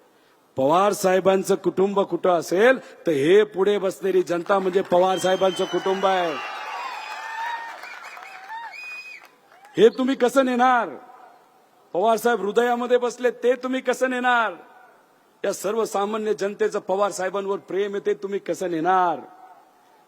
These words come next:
साठ वर्षामध्ये सायकलवरनं, मोटरसायकल, मोटरसायकलवरनं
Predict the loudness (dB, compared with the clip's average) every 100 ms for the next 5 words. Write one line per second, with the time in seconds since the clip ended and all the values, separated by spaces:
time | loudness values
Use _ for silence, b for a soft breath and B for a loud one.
0 | -18 -4 4 4 4 0 -2 0 0 0
1 | 0 -2 -2 -4 -4 -4 -4 -4 -4 -4
2 | -4 -6 -4 -4 -4 -4 -4 -4 -6 -6
3 | -6 -4 -4 -4